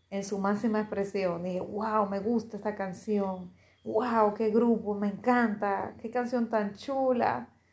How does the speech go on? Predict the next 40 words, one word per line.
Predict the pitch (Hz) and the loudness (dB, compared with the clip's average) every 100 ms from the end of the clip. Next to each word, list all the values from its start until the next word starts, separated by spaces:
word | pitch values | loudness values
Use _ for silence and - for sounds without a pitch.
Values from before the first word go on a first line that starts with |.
| _ _ _ _ _ | _ _ _ _ _
Eh, | - 185 180 180 - | -4 -2 0 -2 -4
usamos | - 202 202 220 | -4 -2 0 0
ese | 220 | 0
término | 214 202 190 180 | 0 0 0 -6
aquí, | 180 180 180 170 - - - - - | -6 -8 -8 -8 -12 -20 -20 -20 -10
eso | 196 214 | -6 -2
de | 196 190 | -2 -2
chula, | - 202 175 165 - - | -4 -2 0 -2 -4 -12
no | - 185 | -12 -8
sé | 202 | -6
si, | 202 208 196 | -4 -4 -2
creo | 196 | -2
que | 202 | 2
allá | 214 202 | 4 4
también | 202 185 185 | 2 -4 -4
lo | 185 | -4
usan | 190 185 | -4 -6
en | 180 | -6
España, | 180 180 175 170 | -6 -8 -8 -8
no | 175 | -6
recuerdo. | 180 175 170 160 175 - _ _ _ _ _ _ | -8 -4 -4 -4 -8 -18 _ _ _ _ _ _
Y | 262 | 2
bueno, | 269 247 202 180 - - | 6 8 6 2 -4 -6
cuando | 214 220 220 208 | 2 4 4 2
estoy | 214 226 262 | 0 2 4
ahí, | 269 254 254 247 - | 8 8 8 6 0
que | 208 208 | -4 -4
qué | 214 220 | -6 -6
chula | - 254 247 | -4 0 4
la | 233 233 | 4 4
canción, | 214 202 254 247 233 233 | 0 0 2 4 4 2
que | 220 | 0
me | 202 | 0
encanta, | 190 247 247 240 214 208 196 - _ _ _ - | -2 2 4 4 2 0 -2 -6 _ _ _ 2
caigo | 233 254 311 | 6 6 4
en | |
cuenta, | 302 220 196 180 175 180 | 4 4 4 2 -2 -2
me | 180 | -2
hago | 190 226 | 2 2
consciente | 226 226 220 220 190 175 170 - - | 2 0 0 -2 -2 -4 -6 -8 -10